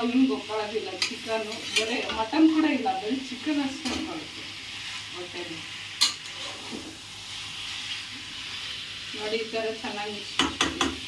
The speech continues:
ಸ್ವಲ್ಪ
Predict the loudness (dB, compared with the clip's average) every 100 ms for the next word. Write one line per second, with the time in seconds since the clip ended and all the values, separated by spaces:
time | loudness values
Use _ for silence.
0 | -8 -8 -8 -8 -8 -8 -6 -6 -6 -6
1 | -6 -6 -6 -2 0 2 0 -2 -2 -2
2 | -2 -4 -4 -4 -4 -4 -4 -4 -4 -4
3 | -4 -4 -4 -4 -4 -4 -4 -4 -4 -4
4 | -4 -4 -4 -4 -2 -2 0